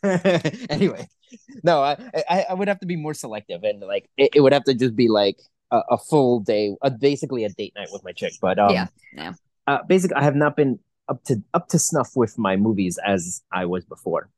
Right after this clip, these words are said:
Speaker 2: Yeah.
Speaker 1: Um, but that being said, I watched Ant-Man and the Wasp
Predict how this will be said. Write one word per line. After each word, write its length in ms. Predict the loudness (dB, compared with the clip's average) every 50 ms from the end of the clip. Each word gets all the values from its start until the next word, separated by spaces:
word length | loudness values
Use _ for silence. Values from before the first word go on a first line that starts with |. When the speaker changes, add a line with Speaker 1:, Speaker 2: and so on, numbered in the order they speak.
| _ -2 0
Speaker 2:
Yeah. 240 | 2 2 4 4
Speaker 1:
Um, 340 | 4 4 4 4 4 2 2 2
but 220 | 2 2 2 0 -2 _ _ _ _
that 180 | -2 -2 0 0
being 160 | 0 0 2
said, 260 | 2 2 2 2 0 -2 -2
I 140 | -2 -2 0
watched 500 | 0 -2 -4 -6 -6 -10 -14 -20 -20 -20 _ _ _ _ _ _ _ _ _ _
Ant-Man 580 | -4 -2 -2 -2 -4 -4 -4 -4 -4 -4 -6 -8 -10 _ _ _ _ _ _ -4
and 180 | -2 -2 0
the 60 | -2
Wasp 500 | -2 -2 -2 -2 -2 -4 -6 -10 -20 -20